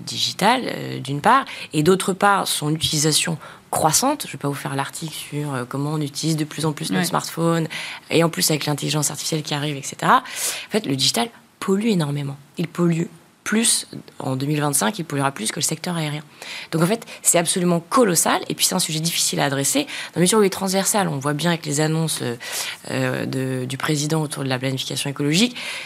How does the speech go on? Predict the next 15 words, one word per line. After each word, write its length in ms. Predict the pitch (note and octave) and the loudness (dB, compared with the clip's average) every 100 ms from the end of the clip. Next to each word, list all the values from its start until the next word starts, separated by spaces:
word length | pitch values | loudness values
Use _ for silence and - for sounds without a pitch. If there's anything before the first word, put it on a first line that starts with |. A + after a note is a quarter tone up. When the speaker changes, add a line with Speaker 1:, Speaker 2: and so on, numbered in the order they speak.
| - - | -6 -2
Speaker 1:
ils 60 | |
réfléchissent 340 | C#3+ D3 F3 E3 | 0 0 0 2
vertical, 720 | D#3+ - E3 A3 B3+ G3+ - | 2 2 2 4 4 2 -6
par 160 | C3+ D3 | -4 -2
industrie, 420 | D3+ D3 - B3 | -2 -2 0 0
et 20 | |
c'est 140 | E3 D3 | 0 0
déjà 240 | C#3 C#3+ | -2 0
super. 500 | - F3 A3+ A#3+ F#3+ - - - - C#3+ | 0 0 2 2 0 -8 -14 -12 -6 -2
Mais 60 | |
effectivement, 340 | C#3 D#3 G3 G#3+ | 0 0 2 4
le 80 | E3 | 4
digital 320 | E3 - G3+ | 4 4 4
étant 260 | E3 D#3 | 2 0
partout, 520 | D3 D3 - A#3 C4+ | 0 -2 0 4 4